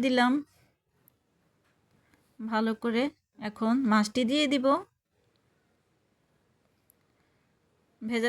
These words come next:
রাখা মাছটি এখন দিয়ে দিলাম। তারপর আমি যে শাকের, লাউ শাকের যে মাথাটি রেখেছি এগুলো দিয়ে দিব উপর দিয়ে।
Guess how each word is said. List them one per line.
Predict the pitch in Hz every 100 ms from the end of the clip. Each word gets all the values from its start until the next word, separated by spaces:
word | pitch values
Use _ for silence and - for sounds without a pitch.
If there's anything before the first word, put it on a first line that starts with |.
| 254
রাখা | 262 247
মাছটি | 214 208 240
এখন | 240 233 220
দিয়ে | 220 214
দিলাম। | 226 226 311 _ _ _ _ _ _ _ _ _ - _ -
তারপর | 226 220 240 240 247
আমি | 233 247 233
যে | 226 214
শাকের, | 233 220 208 226 262 311 226
লাউ | 214 233 -
শাকের | 254 240 240 208
যে | 220 214 214 - - - _ 208
মাথাটি | 220 233 214 220
রেখেছি | 247 262 247 262 269 -
এগুলো | 220 226 220 202
দিয়ে | 240 226
দিব | 220 233
উপর | 233 220 233
দিয়ে। | 240